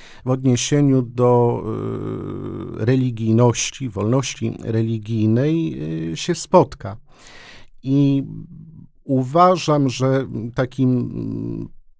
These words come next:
przykładem proaktywnego sposobu radzenia sobie z tymi przejawami naruszania wolności religijnej,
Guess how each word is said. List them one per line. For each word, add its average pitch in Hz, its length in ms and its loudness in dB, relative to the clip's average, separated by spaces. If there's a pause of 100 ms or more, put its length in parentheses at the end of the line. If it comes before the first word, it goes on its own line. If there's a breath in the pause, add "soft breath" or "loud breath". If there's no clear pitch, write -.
(880)
przykładem 156 760 2
proaktywnego 123 720 0
sposobu 143 640 0 (180)
radzenia 127 720 2
sobie 101 640 -4 (460)
z - 180 -16
tymi 123 400 4 (400 loud breath)
przejawami 127 640 2
naruszania 120 640 2 (300)
wolności 127 520 2
religijnej, 113 840 0